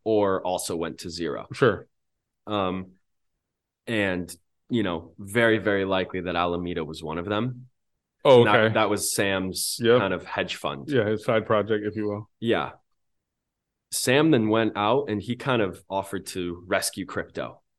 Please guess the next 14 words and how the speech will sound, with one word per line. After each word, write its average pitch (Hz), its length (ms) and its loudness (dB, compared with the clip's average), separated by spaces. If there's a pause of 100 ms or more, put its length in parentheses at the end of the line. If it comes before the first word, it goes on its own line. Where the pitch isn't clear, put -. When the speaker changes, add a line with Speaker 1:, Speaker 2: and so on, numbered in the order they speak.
Speaker 1:
He 117 240 -2
offered 98 400 2
to 92 160 -8
bail 92 260 0
people 85 320 -6
out. 64 200 -6 (260)
Speaker 2:
Okay. 123 320 2 (360)
Speaker 1:
Um, 92 580 -2 (880)
looking 123 380 0
back 120 300 2
at 87 160 -2
it, 87 120 -6
you're 95 160 -8
like, 82 300 -8